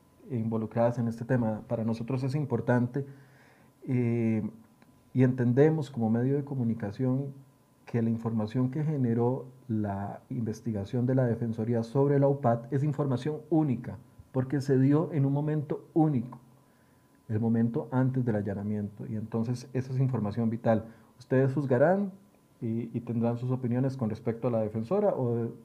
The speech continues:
respecto a las demás personas. Pero al menos esa información que se recopiló en ese momento en específico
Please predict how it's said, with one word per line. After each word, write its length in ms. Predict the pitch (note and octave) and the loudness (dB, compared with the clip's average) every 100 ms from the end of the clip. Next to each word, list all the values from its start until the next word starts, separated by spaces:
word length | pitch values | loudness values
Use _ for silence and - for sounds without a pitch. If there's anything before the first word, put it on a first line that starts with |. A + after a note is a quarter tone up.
| - | -8
respecto 640 | B2 A2+ - G#2+ - C3 | -6 -4 -4 -6 -4 -4
a 40 | A2+ | -2
las 140 | G#2 | -2
demás 220 | A2 G#2+ | -2 -6
personas. 420 | G#2 A2+ A#2+ A2+ - | -6 -4 -2 -2 -2
Pero 260 | B2+ C3 B2+ | 0 2 2
al 160 | C3+ | 2
menos 320 | E3 E3+ C3 - | 4 2 0 0
esa 220 | E3 F#3+ | 0 2
información 640 | G3 - C#3+ A#2 C3 C#3 | 0 0 0 0 0 0
que 80 | C#3 | 0
se 160 | A2+ A2 | -4 -4
recopiló 720 | A2 G#2+ G#2 A#2+ A2+ C3 C3 - - - | -4 -6 -6 0 4 4 0 -8 -16 -6
en 160 | A#2+ A#2 | 2 2
ese 160 | A#2 | 2
momento 460 | D3+ C3+ B2+ B2+ B2+ | 0 2 4 4 2
en 80 | G#2 | -4
específico 760 | - F#2 F#2+ B2+ B2+ A2+ C3+ | -8 -8 -2 0 -2 -6 -10